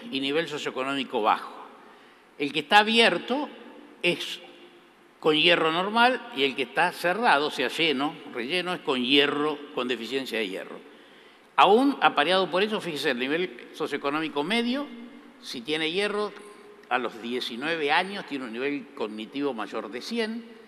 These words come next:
si no tiene hierro es menor de ciento cinco, pero se mantiene. El de nivel socioeconómico bajo, el redondito, si tiene buen nivel de hierro, cosa que es bueno para nosotros, se parece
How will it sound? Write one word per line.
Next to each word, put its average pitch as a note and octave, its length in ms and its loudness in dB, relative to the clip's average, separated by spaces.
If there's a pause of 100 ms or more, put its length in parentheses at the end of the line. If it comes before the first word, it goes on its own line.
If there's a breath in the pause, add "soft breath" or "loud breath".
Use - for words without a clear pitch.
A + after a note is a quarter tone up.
si F3+ 180 -6
no E3 160 0
tiene D3 320 -2
hierro D#3 680 2
es C3 400 0
menor B2 400 -2
de A#2+ 100 -4
ciento A2 400 -6
cinco, D3+ 340 -6
pero G2 160 -8
se - 120 -12
mantiene. F#2 520 -6 (600 loud breath)
El C#3+ 100 0
de D3+ 100 0
nivel A3 240 6
socioeconómico D3+ 800 0
bajo, F3 500 6 (600)
el G2+ 120 -8
redondito, A2+ 760 -4 (600 loud breath)
si G3 180 -8
tiene A3 320 6
buen B3 540 4
nivel E3+ 320 6
de D#3 120 0
hierro, C#3+ 420 2
cosa C#3 260 -2
que C#3+ 180 -2
es - 240 -12 (180)
bueno E3 300 -4
para D#3 180 -2
nosotros, C4 480 -6
se E4+ 140 -6
parece B3 580 2